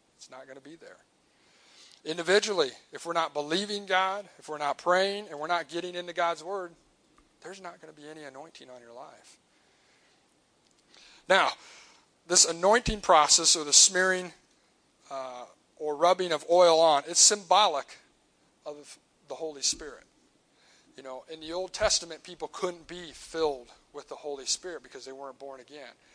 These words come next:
The Holy Spirit could get on them, but that was as far as it went. Well, now we have Jesus who's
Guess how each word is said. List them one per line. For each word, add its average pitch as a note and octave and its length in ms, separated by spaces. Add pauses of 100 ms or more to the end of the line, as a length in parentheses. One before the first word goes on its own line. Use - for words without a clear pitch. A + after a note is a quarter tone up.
The C#3 60
Holy E3+ 220
Spirit F3 320
could C3+ 100
get D#3 160
on D#3+ 300
them, B2 160 (720)
but - 80
that D3 180
was B2+ 160
as C#3 60
far D3 260
as C3 100
it A#2+ 140
went. D3 220 (580)
Well, C#3 300 (140)
now D3 400 (300)
we D3+ 120
have D3 180
Jesus D3+ 420
who's B2+ 160